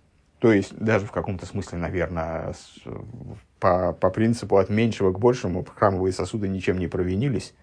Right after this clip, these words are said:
и тем не менее они должны пребывать в Вавилоне до тех пор, пока Всевышний не распорядится иначе. А тем более евреи, которые там на исправлении находятся, скажем, э, конечно, они не имеют права оттуда выезжать и там возвращаться в землю Израиля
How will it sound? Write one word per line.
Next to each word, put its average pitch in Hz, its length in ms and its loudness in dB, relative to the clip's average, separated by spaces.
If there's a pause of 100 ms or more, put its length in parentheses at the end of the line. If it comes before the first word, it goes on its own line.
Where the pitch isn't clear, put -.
(540)
и 117 80 0
тем 101 280 4
не 101 120 6
менее 92 400 4
они 90 200 0
должны 95 360 0
пребывать 90 460 0
в - 60 -16
Вавилоне 90 460 0
до 90 140 0
тех 92 200 -2
пор, 90 180 -2
пока 90 280 -4
Всевышний 95 380 -6
не 95 160 -2
распорядится 95 580 -4
иначе. 87 380 -6 (420)
А - 120 -4
тем 92 180 -2
более 98 320 4
евреи, 123 380 6
которые 95 420 0
там 92 320 0 (380)
на 95 240 2
исправлении 104 580 4
находятся, 85 500 -4
скажем, - 360 -10 (540)
э, 87 380 -6
конечно, 113 420 0
они 107 180 4
не 104 300 2
имеют 110 280 4
права 98 340 8
оттуда 92 400 2
выезжать 90 800 2
и 107 60 0
там 85 220 -2
возвращаться 90 560 -2
в 82 40 -4
землю 90 300 -2
Израиля 101 520 4